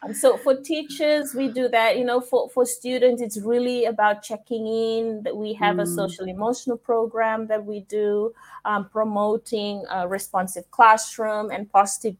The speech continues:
Speaker 1: uh, behavior, um, with
Speaker 2: Mm.
Speaker 1: our children. You know, in this culture, it's a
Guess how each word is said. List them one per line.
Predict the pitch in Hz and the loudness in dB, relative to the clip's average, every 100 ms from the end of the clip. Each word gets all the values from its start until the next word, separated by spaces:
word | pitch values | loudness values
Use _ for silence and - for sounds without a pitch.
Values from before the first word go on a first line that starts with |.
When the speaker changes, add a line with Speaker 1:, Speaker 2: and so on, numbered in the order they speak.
| 190 | 0
Speaker 1:
uh, | 180 | 0
behavior, | 180 208 214 214 214 233 226 226 254 - - - - | -2 -8 -4 -4 0 4 6 4 2 -4 -20 -20 -6
um, | 202 196 | -2 0
with | 190 185 | 0 6
Speaker 2:
Mm. | 220 | 6
Speaker 1:
our | 214 214 208 - | 8 6 4 0
children. | - 214 214 214 214 220 214 | -4 -2 -2 -2 -2 -4 -6
You | 190 | -6
know, | 180 180 | -6 -6
in | - 202 | -4 -4
this | 185 175 | -4 -4
culture, | - 226 202 202 220 196 190 | 0 2 2 0 2 2 2
it's | 190 | -2
a | - | -6